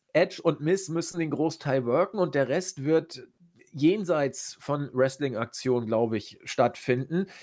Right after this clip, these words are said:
Das heißt, es wird eine reine Showgeschichte werden. Wer sich dadurch unterhalten fühlt,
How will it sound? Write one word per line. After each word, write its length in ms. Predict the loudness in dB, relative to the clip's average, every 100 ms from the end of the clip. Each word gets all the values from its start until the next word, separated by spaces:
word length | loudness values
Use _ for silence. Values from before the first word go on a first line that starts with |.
| -20 -6
Das 180 | 0
heißt, 240 | 4 2 2
es 160 | 0
wird 240 | 2 2 0
eine 240 | -4 0
reine 220 | 0 -2
Showgeschichte 640 | 2 4 4 0 -4 -6 0
werden. 320 | 0 0 -6 -14 _ -10
Wer 240 | -2 0
sich 120 | 0
dadurch 200 | -2 -2
unterhalten 460 | 0 2 2 2 -2
fühlt, 340 | 0 0 0